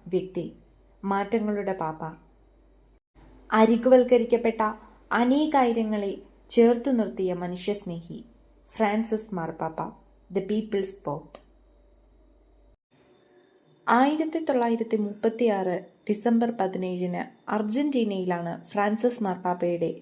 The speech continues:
ജനനം. യഥാർത്ഥ നാമം ജോർജ് മരിയോ ബെർബോളിയോ. ലത്തീൻ അമേരിക്കയിൽ നിന്നും ആദ്യമായി പാപ്പാ പദവിയിലെത്തിയ വ്യക്തി. ദക്ഷിണാർദ്ധഗോളത്തിൽ നിന്നുമുള്ള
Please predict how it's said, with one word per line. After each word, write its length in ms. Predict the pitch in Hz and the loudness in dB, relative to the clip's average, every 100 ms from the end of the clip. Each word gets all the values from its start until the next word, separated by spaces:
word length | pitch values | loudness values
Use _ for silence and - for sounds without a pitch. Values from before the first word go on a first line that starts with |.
| - | -4
ജനനം. 480 | 180 170 165 160 - _ _ _ _ _ _ _ _ _ _ _ _ _ _ _ _ _ _ - | -2 -2 -4 -8 -14 _ _ _ _ _ _ _ _ _ _ _ _ _ _ _ _ _ _ 2
യഥാർത്ഥ 440 | 208 214 208 208 | 4 4 2 4
നാമം 460 | 226 208 196 233 - - _ _ _ | 4 4 2 -4 -8 -16 _ _ _
ജോർജ് 680 | 190 208 262 285 269 - - | 0 8 8 8 0 -6 -2
മരിയോ 800 | 214 214 208 208 196 190 - - 185 | 2 2 0 0 0 -2 -6 -12 -4
ബെർബോളിയോ. 920 | 180 208 190 196 190 170 170 170 - - _ _ _ _ _ _ _ _ _ _ _ _ - | 4 4 4 0 2 0 -2 -4 -6 -18 _ _ _ _ _ _ _ _ _ _ _ _ 4
ലത്തീൻ 480 | 254 311 311 370 381 262 | 6 6 6 4 4 2
അമേരിക്കയിൽ 600 | 247 262 226 240 233 226 | 4 4 2 0 2 4
നിന്നും 420 | 220 214 202 - | 4 2 -2 -2
ആദ്യമായി 560 | 208 233 226 240 233 220 | 2 2 4 4 4 2
പാപ്പാ 400 | 220 196 190 202 | 2 0 2 0
പദവിയിലെത്തിയ 800 | 208 202 196 190 185 185 180 170 | 2 0 -2 -2 -2 -2 -4 -6
വ്യക്തി. 440 | 156 156 160 160 - _ _ _ _ _ _ _ _ _ _ _ _ _ _ _ - | -6 -8 -10 -12 -18 _ _ _ _ _ _ _ _ _ _ _ _ _ _ _ 0
ദക്ഷിണാർദ്ധഗോളത്തിൽ 1160 | 202 240 - 262 277 262 262 233 233 233 226 | 6 6 6 6 6 4 2 4 2 2 2
നിന്നുമുള്ള 600 | 226 220 214 214 202 - | 2 0 0 0 0 -2